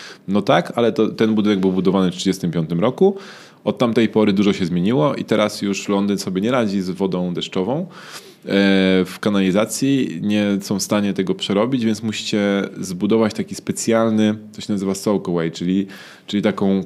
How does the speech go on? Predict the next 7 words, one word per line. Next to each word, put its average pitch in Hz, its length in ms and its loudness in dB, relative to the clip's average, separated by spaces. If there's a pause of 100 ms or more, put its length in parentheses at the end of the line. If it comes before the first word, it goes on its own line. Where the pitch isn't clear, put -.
kratę 117 520 0
włożyć 92 500 -2
w, 80 300 -12 (360)
mm, 82 300 -4 (320)
wykopany 95 520 0
ró-, 95 360 0 (140)
rów, 110 580 0